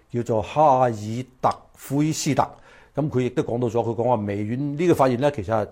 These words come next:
意義非常重大嘅。佢講緊，佢話我哋好少見到咗呢，係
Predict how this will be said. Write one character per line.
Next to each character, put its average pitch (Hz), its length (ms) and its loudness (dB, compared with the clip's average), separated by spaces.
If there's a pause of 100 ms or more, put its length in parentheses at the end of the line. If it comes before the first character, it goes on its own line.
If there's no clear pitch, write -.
(120)
意 117 340 -2
義 101 40 -2
非 143 180 0
常 107 140 -4 (100)
重 107 240 -4
大 98 180 -2
嘅。 98 140 -8 (500)
佢 131 120 -2
講 127 160 2
緊， 139 180 4
佢 - 40 -4
話 127 160 4
我 113 280 2
哋 139 60 6
好 135 320 2
少 160 220 0
見 131 260 -4
到 120 120 2
咗 143 300 4
呢， 160 140 2
係 127 100 2